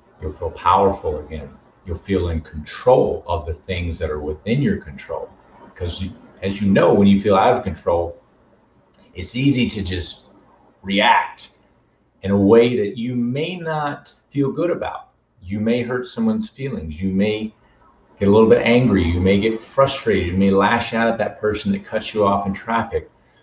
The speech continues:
But if you focus yourself in getting yourself right in the beginning of the day, and then you bring yourself back mindfully anytime that you are triggered, you find yourself that you're not gonna react the same that you would have previously.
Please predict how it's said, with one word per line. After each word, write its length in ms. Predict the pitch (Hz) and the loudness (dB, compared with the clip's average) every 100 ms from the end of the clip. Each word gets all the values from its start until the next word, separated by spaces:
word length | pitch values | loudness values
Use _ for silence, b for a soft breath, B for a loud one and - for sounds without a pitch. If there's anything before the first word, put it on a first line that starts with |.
| b | b
But 140 | - 107 | 2 4
if 240 | 104 - | 4 2
you 100 | 95 | -2
focus 640 | - 120 190 190 196 - | -2 -2 -2 0 -4 -4
yourself 640 | 135 - 117 110 107 _ _ _ _ _ _ _ _ _ - | -10 -8 -4 -4 -6 _ _ _ _ _ _ _ _ _ -10
in 160 | 87 85 | -8 -2
getting 300 | 110 131 143 | 0 2 2
yourself 440 | 120 - 107 95 | 0 2 2 2
right 340 | 87 87 95 - - - | 0 0 -2 -4 -14 -10
in 60 | 85 | -8
the 60 | |
beginning 460 | 78 80 104 151 156 | -6 -2 2 4 4
of 40 | |
the 80 | 101 | 2
day, 380 | 80 80 78 78 - B B B B B _ | 2 0 0 -4 -10 B B B B B _
and 140 | 92 | -2
then 140 | 98 98 | 4 4
you 160 | 87 | 2
bring 360 | 82 101 151 190 | -2 0 2 6
yourself 640 | 202 - - 139 127 - | 6 4 0 0 0 -4
back 360 | - 92 87 - | -8 -6 -8 -10
mindfully 760 | 82 92 104 110 107 82 80 92 | -8 -6 -4 -6 -8 -10 -12 -6
anytime 520 | 107 110 - 101 98 | -4 -4 -6 -4 -4
that 260 | 85 - 98 | -4 -8 -10
you 220 | 95 85 | -8 -4
are 180 | 73 - | -6 -6
triggered, 680 | - - 80 78 - - - _ _ _ _ _ _ _ _ _ _ _ _ _ _ _ _ _ _ - | -12 -8 -6 -6 -8 -16 -20 _ _ _ _ _ _ _ _ _ _ _ _ _ _ _ _ _ _ -16
you 80 | |
find 360 | 85 - 90 98 | -10 -4 -2 -2
yourself 480 | 123 - 87 80 80 | -4 -4 -2 -2 -2
that 180 | 92 - | -8 -8
you're 100 | 87 | -4
not 240 | 82 80 | -4 -4
gonna 140 | - | -6
react 380 | 85 90 101 - | -6 -4 -6 -6
the 80 | 82 | -10
same 440 | - 82 76 - - | -10 -8 -8 -10 -14
that 220 | 85 - | -14 -6
you 100 | 98 | -2
would 160 | 92 82 | -2 -2
have 240 | 76 80 | -4 -8
previously. 720 | - 143 151 - - - - | -10 -8 -6 -8 -12 -14 -16